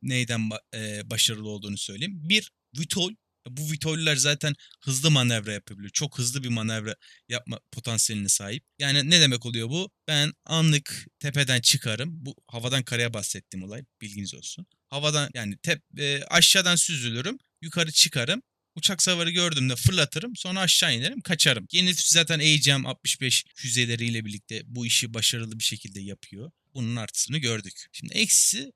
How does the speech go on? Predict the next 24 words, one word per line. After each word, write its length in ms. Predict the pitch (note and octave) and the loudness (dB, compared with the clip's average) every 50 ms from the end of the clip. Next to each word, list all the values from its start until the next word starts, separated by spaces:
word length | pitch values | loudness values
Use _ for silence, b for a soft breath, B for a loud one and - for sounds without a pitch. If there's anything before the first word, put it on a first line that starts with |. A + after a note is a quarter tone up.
| _ - | _ -10
vitoller 460 | E3 E3 - G3+ G3 G3+ G3+ G3 G3 | -8 -6 -2 -2 -2 0 0 0 0
olduğu 300 | G3+ G#3 G3+ F#3+ E3 F#3+ | 0 -2 -4 -2 -2 -2
için 460 | F#3+ C#3+ A#2 - - - D#3+ A3 A3 - | 0 0 2 2 2 2 0 -4 -6 -6
malum 420 | D3+ D3 C#3+ B2+ A2+ A2 B2+ D3 - _ _ _ _ | -4 -2 -2 -2 -2 -4 -6 -8 -8 _ _ _ _
hızlanamıyor. 720 | C3+ B2 A#2+ A#2+ B2 A#2+ A#2+ A#2+ A2+ G2+ G2 F#2+ G#2 B2 C3 - _ _ | -4 -4 -2 -2 -2 0 0 0 -2 -2 -4 -6 -8 -12 -14 -16 _ _
Yani 180 | - G#2 G#2 G#2+ | -14 -10 -6 -4
hızlanamayınca 840 | A#2 B2 B2+ B2+ B2+ B2 A#2+ A2+ G#2+ G#2+ G#2 G2+ G2+ G#2 G#2 G2+ | -4 -2 -2 -2 -2 -2 -2 -2 -2 -4 -4 -6 -6 -6 -6 -6
da 180 | B2 C#3 C#3+ - - _ | -4 -4 -4 -4 -8 _
G 260 | B2+ B2+ B2 B2 B2 | -4 -2 -2 -2 -2
B 40 | B2 | -4
U'lar 480 | A#2+ A#2+ A#2 A2 A#2 C3 C#3 - - - _ | -4 -4 -4 -4 -4 -4 -4 -6 -10 -16 _
bu 80 | B2 A#2+ | -6 -2
süzülmeye 600 | - - B2 A#2 A2 A#2 A#2+ A#2 A#2 A#2 A#2+ A#2 | -2 -2 -2 -2 -2 0 0 0 0 0 0 -2
karşı 500 | A2+ - G#2 G2+ G2 - - - C3+ D3 - _ _ | -4 -6 -10 -6 -4 -4 -2 -2 -4 -8 -10 _ _
tabii 260 | - B2 A2 G#2+ F#2+ | -12 -12 -10 -10 -14
ki 140 | - - G#2+ | -14 -12 -8
de 180 | C3 C#3+ - - _ | -8 -8 -8 -10 _
biraz, 420 | A2+ A#2 B2+ C3 - - - - - _ _ _ _ - | -6 -4 -2 0 0 0 0 -2 -6 _ _ _ _ -14
e, 360 | G2+ G2 G2 F#2+ - - - - _ | -12 -10 -10 -10 -10 -10 -14 -16 _
bu 100 | - _ | -20 _
konuda 420 | - - A2 G#2 G2+ G#2 C3 C3 - - _ | -14 -12 -10 -10 -8 -8 -8 -8 -8 -12 _
geriye 340 | - A2+ A2 A2 G#2 F#2 | -10 -10 -8 -8 -10 -8
düşüyor. 320 | - - - - A2 B2 D3 | -6 -4 -4 -4 -4 -6 -6
Yani 460 | C#3+ C3 B2+ A2+ A2 G#2+ A2 C3 D#3 | -4 -4 -4 -4 -4 -4 -4 -6 -6